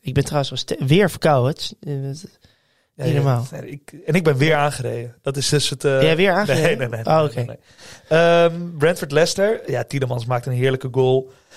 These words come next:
Speaker 2: Uiteindelijk is de verdiende overwinning. Denk het niet. Ik denk dat Brentford wel een puntje verdiende. Ze hebben ook de kansen wel gekregen om nog, eh, nog te scoren. Vielen veel spelers uit in deze wedstrijd.
Speaker 1: Ja.
Speaker 2: Eh, Vardy in de rust.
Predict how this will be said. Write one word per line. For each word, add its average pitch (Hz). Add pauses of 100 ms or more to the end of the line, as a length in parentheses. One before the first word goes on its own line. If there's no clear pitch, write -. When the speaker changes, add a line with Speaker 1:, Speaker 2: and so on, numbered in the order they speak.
Speaker 2:
Uiteindelijk 185 (320)
is -
de 190
verdiende 180
overwinning. 170 (340)
Denk 185
het 139
niet. 180
Ik -
denk 143
dat 127
Brentford 143
wel 147
een 139
puntje 147
verdiende. 143 (460)
Ze -
hebben 139
ook 127
de 131
kansen 147
wel 156
gekregen 147
om 151
nog, 139
eh, 120 (440)
nog 139
te -
scoren. 165 (260)
Vielen 147
veel 185
spelers 147
uit 143
in 170
deze 175
wedstrijd. 175
Speaker 1:
Ja. 131
Speaker 2:
Eh, 127
Vardy 151
in 160
de 139
rust. 160